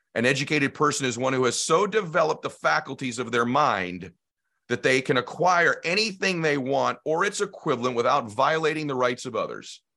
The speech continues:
So it's our minds. Trust me, I'm one of these people. I've been blessed to come from an average, ordinary background. Some might even say dysfunctional,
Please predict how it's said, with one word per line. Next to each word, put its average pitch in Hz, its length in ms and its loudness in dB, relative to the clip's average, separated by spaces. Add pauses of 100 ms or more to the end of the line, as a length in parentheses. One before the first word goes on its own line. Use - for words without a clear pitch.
(500)
So 117 220 2
it's 123 160 2
our 135 140 6
minds. 131 840 0 (420)
Trust 170 420 2
me, 95 380 -2
I'm 123 220 2
one 147 200 4
of 139 120 2
these 143 200 -2
people. 123 560 -4 (400)
I've 117 160 0
been 131 180 2
blessed 127 600 2 (200)
to - 60 -20
come 131 140 -2
from 123 160 0
an 117 60 2
average, 143 380 2
ordinary 139 420 2
background. 117 640 -4 (380)
Some 165 260 0
might 143 180 2
even 131 180 0
say 127 220 0
dysfunctional, 117 800 -4